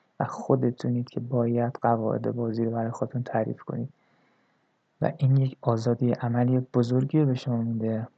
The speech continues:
اما از مشکل، اه، روانشناختی بزرگی براتون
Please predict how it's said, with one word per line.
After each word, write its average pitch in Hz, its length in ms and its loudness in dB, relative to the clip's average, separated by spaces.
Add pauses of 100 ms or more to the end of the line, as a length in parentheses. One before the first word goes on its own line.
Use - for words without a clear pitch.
(260)
اما 135 380 6
از 120 180 0
مشکل، 123 560 0 (760)
اه، 127 80 -2 (580)
روانشناختی 123 800 0
بزرگی 135 640 2 (680)
براتون 131 540 0